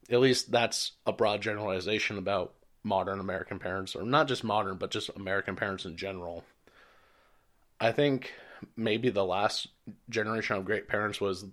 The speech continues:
the one before the baby boomers. The name doesn't come to me at this time, and I don't wanna Google it or think about it.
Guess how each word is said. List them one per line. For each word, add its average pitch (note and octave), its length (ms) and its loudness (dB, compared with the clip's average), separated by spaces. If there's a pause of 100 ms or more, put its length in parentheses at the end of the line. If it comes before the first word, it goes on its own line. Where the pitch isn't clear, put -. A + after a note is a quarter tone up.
the F#2+ 80 -4
one G2 220 -2
before G2 320 0
the G#2+ 100 -8
baby A2 240 0
boomers. A2+ 480 -4 (920)
The A#2 120 2
name A2+ 280 0
doesn't F#2+ 300 -2
come F#2+ 180 -4
to F2+ 80 -6
me F2 80 -8
at - 140 -12
this E2 160 -6
time, F2 400 -8
and E2+ 100 -8
I F#2+ 40 -2
don't F#2+ 180 -2
wanna F2 240 -6
Google F2 340 -6
it E2 60 -4
or E2+ 120 -4
think F#2 220 -6
about E2+ 320 -8 (100)
it. - 60 -20